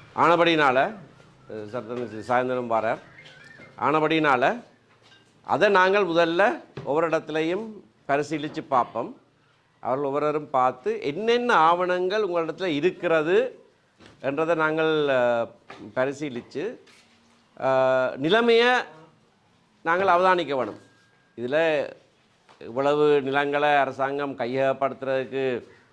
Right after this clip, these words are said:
அறிவித்தல் கொடுத்திருக்கிறது. அதிலே இது எங்களுடைய நிலம்தான் என்று நிரூபிக்கக்கூடிய ஆவணம் இருக்கிறவர்கள் யார், அது எவ்வளவு சதவீதமானவர்களுக்கு அது இருக்கிறது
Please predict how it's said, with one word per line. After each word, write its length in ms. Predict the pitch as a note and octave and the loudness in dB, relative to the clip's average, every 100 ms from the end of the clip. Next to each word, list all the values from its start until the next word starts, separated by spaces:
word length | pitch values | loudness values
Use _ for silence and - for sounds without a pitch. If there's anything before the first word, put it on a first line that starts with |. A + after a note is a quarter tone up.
| _ | _
அறிவித்தல் 460 | G#2+ C3 C3+ D3 C#3 | -4 -2 0 0 0
கொடுத்திருக்கிறது. 720 | A#2+ A2+ C3+ C3+ D#3 G#3 B3+ - - _ _ _ _ | -2 -2 -4 0 2 2 0 -8 -20 _ _ _ _
அதிலே 800 | - A2+ C#3 F3+ G#3+ A#3 A#3+ - - _ _ _ - | -8 -2 0 2 4 4 2 -2 -20 _ _ _ -10
இது 220 | D3+ G3 | 0 2
எங்களுடைய 760 | E3+ F3+ G3 G3+ G3 G3+ G3+ | 2 2 4 4 4 4 4
நிலம்தான் 580 | G3 F3 F#3 F3+ F3+ F#3 | 2 0 -2 0 0 0
என்று 380 | F3+ F#3 F#3 G#3+ | -2 -6 -6 -4
நிரூபிக்கக்கூடிய 960 | E3+ D3 E3+ F#3 E3+ E3+ - E3 F3 F3 | -4 -6 -6 -6 -6 -6 -6 -8 -4 0
ஆவணம் 580 | B2+ C3 D#3 F3 F#3+ | 2 2 0 -2 -4
இருக்கிறவர்கள் 800 | E3 D3 D3 D#3+ D#3+ D#3 D3+ E3 | -6 -8 -8 -8 -6 -6 -6 -6
யார், 280 | C3+ C3 G3 | -2 -2 -2
அது 220 | F#3 F3 E3+ D#3 C#3+ A#2+ B2+ | -4 -4 -4 -4 -4 -6 -6
எவ்வளவு 300 | C3 D#3 D#3+ | -4 -2 -2
சதவீதமானவர்களுக்கு 1080 | D3 D3+ D#3 D3+ B2 C#3 D3 D3 D3 C#3 C#3 | -2 -2 0 -2 -2 -6 -6 -4 -4 -6 -4
அது 160 | C3 | -4
இருக்கிறது 580 | B2 A2+ B2 A#2+ C#3+ A#2+ | -4 -4 -4 -2 0 -2